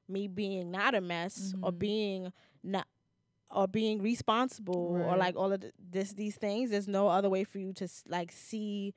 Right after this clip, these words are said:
Speaker 1: that I'm being a, a responsible adult. People
Speaker 2: Mm-hmm.
Speaker 1: usually measure that by
Speaker 2: The children that
Speaker 1: the
Speaker 2: you
Speaker 1: children
Speaker 2: have,
Speaker 1: that you have and
Speaker 2: the husband that
Speaker 1: the
Speaker 2: you
Speaker 1: husband
Speaker 2: have.
Speaker 1: that you have.
Speaker 2: Right.
Speaker 1: Those things, I don't have those things.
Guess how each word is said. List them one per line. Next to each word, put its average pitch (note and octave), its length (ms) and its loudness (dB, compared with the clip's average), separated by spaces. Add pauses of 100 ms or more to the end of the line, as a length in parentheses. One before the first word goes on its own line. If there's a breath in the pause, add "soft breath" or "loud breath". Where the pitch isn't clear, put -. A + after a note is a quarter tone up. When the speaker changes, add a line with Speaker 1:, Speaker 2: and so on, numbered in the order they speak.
(280 soft breath)
Speaker 1:
that F#3 100 -2
I'm F#3+ 180 0
being F#3+ 400 -2
a, F3+ 220 -4
a F3+ 280 -4
responsible F#3 640 -2
adult. F3+ 500 0
People G3 220 -2
Speaker 2:
Mm-hmm. G3+ 60 -2
Speaker 1:
usually F#3+ 220 -2
measure F3+ 320 -2
that F3+ 280 -2
by E3+ 320 -2 (260)
Speaker 2:
The D#3 120 -2
children F3+ 420 -2
that D#3 80 -6
Speaker 1:
the F#3+ 180 0
Speaker 2:
you - 60 0
Speaker 1:
children A#3 400 8
Speaker 2:
have, G3+ 140 0
Speaker 1:
that - 60 -6
you G#3 80 -2
have E3+ 440 -2
and D#3+ 240 -2
Speaker 2:
the E3 40 -4
husband D#3+ 400 -4
that D3+ 120 -6
Speaker 1:
the F#3+ 80 -2
Speaker 2:
you G3 60 2
Speaker 1:
husband A3 480 6
Speaker 2:
have. F3+ 120 0
Speaker 1:
that - 60 -10
you F#3 60 -2
have. F3 220 0
Speaker 2:
Right. C3 60 -6
Speaker 1:
Those G#3+ 220 8
things, C4 260 2
I F#3+ 80 4
don't F#3 140 -2
have A#3+ 280 2
those G3 200 0
things. - 400 -10